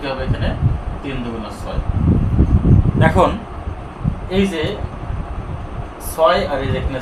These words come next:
ছয়, এটা কিন্তু কেটে যায়। এটা কেটে গেলে আমাদের থাকবে কি? উপরে তিন আর দুই পাঁচ, আর নিচে ছয় থেকে এক বিয়োগ করলে পাঁচ। তার মানে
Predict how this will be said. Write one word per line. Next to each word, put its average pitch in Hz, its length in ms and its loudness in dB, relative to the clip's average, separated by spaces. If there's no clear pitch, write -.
ছয়, - 180 -2
এটা 165 120 2
কিন্তু 170 240 0
কেটে 147 200 2
যায়। 87 200 -6
এটা - 120 -10
কেটে 190 200 -2
গেলে 202 140 0
আমাদের 185 220 -2
থাকবে 156 280 -6
কি? 196 120 -4
উপরে 165 360 -4
তিন 165 140 -4
আর 160 140 -2
দুই 151 160 -6
পাঁচ, 156 280 0
আর 143 120 -2
নিচে 139 160 -4
ছয় 139 100 -4
থেকে 135 200 -8
এক 131 160 -4
বিয়োগ 113 220 -8
করলে 120 180 -8
পাঁচ। - 400 -8
তার 285 140 -6
মানে 277 300 -4